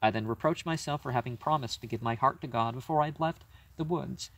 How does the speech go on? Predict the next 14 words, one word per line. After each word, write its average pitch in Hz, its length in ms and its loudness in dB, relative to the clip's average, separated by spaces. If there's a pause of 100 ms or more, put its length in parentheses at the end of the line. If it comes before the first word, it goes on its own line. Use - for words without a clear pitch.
(160)
When 113 120 -2
I 110 80 2
came 123 280 -4
to 151 80 -4
try, 143 400 0 (260)
I 220 80 6
found 107 280 0
I - 40 -2
could - 180 -10
not. 165 260 0 (220)
My 117 200 2
inward 165 420 0
soul 107 340 -2
hang, 113 280 -6